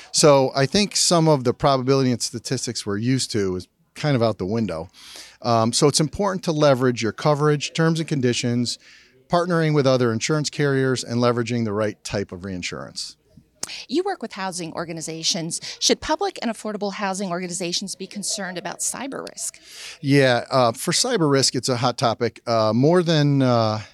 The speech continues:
Speaker 1: seventy percent of those affected by cyber criminals have less than a thousand employees. So they, they affect the smaller businesses. Uh, housing is not immune to the challenges. I think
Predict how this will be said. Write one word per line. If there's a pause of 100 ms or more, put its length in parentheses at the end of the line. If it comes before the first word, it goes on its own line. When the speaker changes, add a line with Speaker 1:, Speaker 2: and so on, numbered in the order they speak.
(460)
Speaker 1:
seventy
percent
of
those
affected
by
cyber (340)
criminals
have
less
than
a
thousand
employees.
So
they,
they
affect
the
smaller
businesses. (400)
Uh,
housing
is
not
immune
to
the
challenges.
I
think